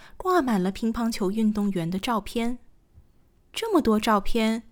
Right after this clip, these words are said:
你最喜欢哪几张？”爸爸问。“嗯，这张，还有这张。这张我也喜欢。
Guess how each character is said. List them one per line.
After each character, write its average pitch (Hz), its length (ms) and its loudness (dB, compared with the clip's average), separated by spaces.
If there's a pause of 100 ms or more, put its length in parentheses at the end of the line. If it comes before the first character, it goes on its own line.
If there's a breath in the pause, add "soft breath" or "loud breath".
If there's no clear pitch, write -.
(280)
你 185 100 0
最 247 220 0
喜 - 180 -2
欢 196 200 -2
哪 185 180 -4
几 - 180 -2
张？” 214 360 -4 (560)
爸 180 140 -4
爸 156 140 -8
问。 170 260 -4 (1120)
“嗯， 269 600 0 (340)
这 403 260 4
张， 190 380 -2 (840)
还 294 100 -2
有 311 140 6
这 440 200 6
张。 196 320 -2 (1200)
这 480 200 6
张 294 200 4
我 254 80 2
也 240 140 2
喜 202 200 -2
欢。 202 360 -2